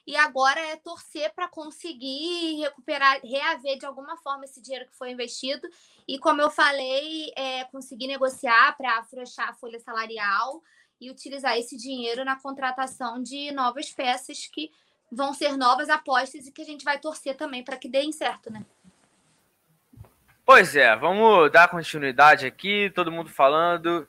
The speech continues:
Speaker 2: deixando o, o, o dedo no like, se inscrevendo no canal. Vamos pro próximo assunto, porque fim de semana o Flamengo encara o Bahia,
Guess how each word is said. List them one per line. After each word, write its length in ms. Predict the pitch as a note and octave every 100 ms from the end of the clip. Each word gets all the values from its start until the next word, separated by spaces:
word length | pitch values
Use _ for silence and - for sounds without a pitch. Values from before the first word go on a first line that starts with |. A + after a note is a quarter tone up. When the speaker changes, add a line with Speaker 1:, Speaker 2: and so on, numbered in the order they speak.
| -
Speaker 2:
deixando 560 | D#3+ D3 G3+ G#3+ G3+ -
o, 100 | E3
o, 760 | D3+ D3 C3+ C#3 C3 B2+ A#2+ A2+
o 40 |
dedo 220 | B2+ B2
no 100 | C3
like, 260 | C#3 C#3+ C#3
se 80 | -
inscrevendo 360 | - D3 C#3+
no 60 | C#3+
canal. 460 | C#3 C3+ C#3+ D#3 D#3 - -
Vamos 200 | G3+ C4
pro 200 | A#3+ A#3+
próximo 600 | E3 E3 G#3 A3+ G3 E3
assunto, 400 | C#3 C3 - G3+ -
porque 200 | - G3
fim 180 | - G3+
de 60 |
semana 380 | A3 E3+ F3 F#3 - _
o 80 | F#3
Flamengo 380 | - F3+ F3 F3
encara 280 | D#3+ E3+ E3+
o 60 |
Bahia, 540 | D#3 C#3 C#3 E3 F#3